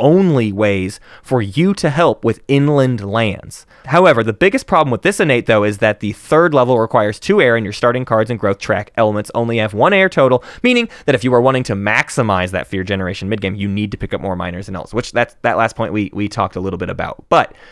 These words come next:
uh, I like that idea that we start with not a lot of ability. I mean, we start with no ability to, to deal with inland lands. And as we draw new cards throughout the game, we might gain some,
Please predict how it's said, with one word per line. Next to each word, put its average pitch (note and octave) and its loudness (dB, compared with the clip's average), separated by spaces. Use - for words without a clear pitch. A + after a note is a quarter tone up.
uh, B2+ 4
I D3 4
like D#3 2
that D#3+ 2
idea A#2 2
that F#2+ 0
we E3+ 4
start B2+ 0
with A2+ 0
not A#2 2
a D3+ 6
lot C#3+ 6
of A#2 -2
ability. A#2+ 2
I - 0
mean, C3+ 2
we D3 2
start A#3 0
with A2 -8
no B2+ 4
ability F#2+ -2
to, A#2+ -2
to - -4
deal A#2 0
with G2+ -2
inland G#2 -2
lands. F#2 -4
And A2 -4
as B2+ -2
we B2+ 0
draw C3 2
new A#2+ 0
cards C#3 -2
throughout B2+ 0
the - -12
game, A2 -4
we A#2+ -4
might A2+ -4
gain A2 -6
some, B2+ -2